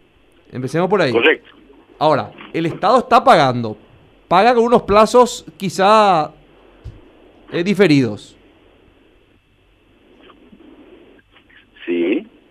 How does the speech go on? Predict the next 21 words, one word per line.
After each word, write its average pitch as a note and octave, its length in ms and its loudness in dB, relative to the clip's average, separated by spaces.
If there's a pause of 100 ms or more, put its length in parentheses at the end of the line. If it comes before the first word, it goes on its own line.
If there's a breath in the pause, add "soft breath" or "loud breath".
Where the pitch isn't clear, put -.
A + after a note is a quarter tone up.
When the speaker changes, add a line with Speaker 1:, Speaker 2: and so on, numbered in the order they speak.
(140)
Speaker 2:
te - 80 -6
sigo. D3+ 300 -2 (480)
Speaker 1:
Sí, A3 320 -4 (180 loud breath)
bueno, C#3+ 300 -2 (340 soft breath)
ahora, F3+ 240 0
¿qué A#3+ 80 -2
ocurre? F3+ 480 -4 (160)
A E3+ 100 -2
la F#3 120 2
hora C4 220 4
de, C#4 260 -6
de, G3+ 220 -2
de F3+ 200 -6
la, E3+ 120 0
de F3+ 260 -6
la, E3 140 -2
de E3+ 120 -6
la D#3+ 80 -2
suba E3 300 -2
del F#3+ 120 0
combustible, D#3 800 -4